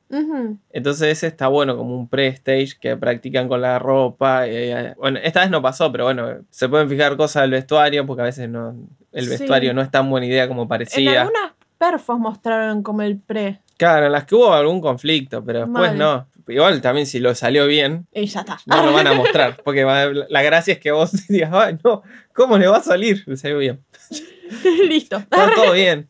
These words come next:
Speaker 2: Sí, que la realidad es más aburrida de lo que parece.
Speaker 1: Sí, ah, me acuerdo que en el de la primera misión sí habían hecho como, habían mostrado que había salido bien en la práctica, pero después en la perfo
Speaker 2: Sí.
Speaker 1: posta no pasó.
Speaker 2: Sí.
Speaker 1: Eso también lo usaban, pero en esto, bueno, nada.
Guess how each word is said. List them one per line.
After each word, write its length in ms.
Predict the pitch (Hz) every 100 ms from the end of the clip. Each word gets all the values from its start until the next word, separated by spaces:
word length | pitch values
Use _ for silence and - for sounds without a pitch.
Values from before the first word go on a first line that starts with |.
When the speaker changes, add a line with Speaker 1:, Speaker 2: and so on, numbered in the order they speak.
| _ - 523 - 403
Speaker 2:
Sí, 240 | 175 151 - _ -
que 220 | 202 190
la 140 | 185
realidad 300 | 208 220 294
es 60 | 302
más 220 | 233 240
aburrida 400 | 190 175 190 170
de 60 | 135
lo 120 | 135
que 120 | 127
parece. 420 | 135 165 123 - 135
Speaker 1:
Sí, 260 | 320 302
ah, 300 | - 403 415 381
me 60 |
acuerdo 200 | 349 508 523
que 80 | 311
en 60 |
el 100 | 247 226
de 100 | 214
la 400 | 208 202 202 196
primera 320 | 208 233 277
misión 500 | 233 208 240 247 285
sí 200 | - 269
habían 320 | 262 254 247
hecho 220 | 247 247 247
como, 520 | 214 202 190 175 - _ -
habían 180 | 233 247
mostrado 340 | 233 233 208
que 80 | 208
había 160 | 233
salido 400 | 262 240 240 247
bien 160 | 240 247
en 80 | 247
la 140 | 220
práctica, 440 | 247 254 294 277 240
pero 140 | 214
después 300 | 214 233 233
en 60 | 233
la 120 | 208
perfo 300 | 220 214 -
Speaker 2:
Sí. 80 | 139
Speaker 1:
posta 460 | 131 120 262 262
no 220 | 247 226 220
pasó. 400 | 226 226 196 - _
Speaker 2:
Sí. 80 | 226 254
Speaker 1:
Eso 200 | 277 262
también 300 | 233 233 214
lo 80 | 208
usaban, 380 | 202 185 180
pero 180 | 190 190
en 120 | 190
esto, 220 | 220 202 226
bueno, 220 | 185 175
nada. 280 | 180 120